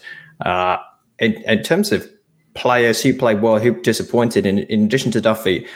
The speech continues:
I think we have to talk about Cucurella in more depth because he was outstanding today. Uh, really, really direct, forward-thinking, played some fantastic passes. Uh, and you just would have loved,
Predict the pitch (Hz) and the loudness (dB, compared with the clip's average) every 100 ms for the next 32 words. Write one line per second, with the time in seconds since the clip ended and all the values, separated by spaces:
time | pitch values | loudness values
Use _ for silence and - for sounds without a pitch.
0 | - _ 117 120 190 127 - 127 127 175 | -20 _ -2 0 2 0 0 -2 -2 -4
1 | - 131 123 107 92 - 95 85 82 80 | -4 -2 0 -2 -2 -4 -4 -2 0 0
2 | 95 92 87 82 73 95 110 - - - | 0 0 -2 -4 -2 -2 -4 -10 -20 -18
3 | - 101 101 - 104 104 - - 101 - | -10 -4 -2 -2 -2 -2 -6 -6 -4 -2
4 | - 110 104 90 85 71 80 85 82 85 | -2 0 0 -2 -4 -6 -4 -4 -4 -6
5 | - - - _ - 92 92 92 - - | -12 -20 -20 _ -4 0 2 2 -2 -8
6 | - 117 107 123 143 151 139 123 104 107 | -10 -6 -4 -2 -2 0 0 0 0 0
7 | 117 117 117 110 - - 110 107 110 - | 0 0 0 -2 -6 -4 -2 0 -2 -4
8 | - 135 117 117 - 117 107 - 104 98 | -6 -2 0 0 0 0 0 0 0 -2
9 | - - - 190 220 - 190 - 196 202 | -6 -10 -2 0 2 0 0 -2 -4 -4
10 | - - - - - - - 98 98 - | -6 -4 -2 -2 -2 -6 -4 -2 0 -2
11 | 65 - - - - - - - 95 98 | -6 -4 -4 -6 -20 -20 -12 -4 -2 0
12 | 107 104 110 107 - - 165 160 143 - | 0 0 0 -2 -4 -2 0 0 0 0
13 | 156 139 117 131 123 117 | 0 0 0 0 0 -2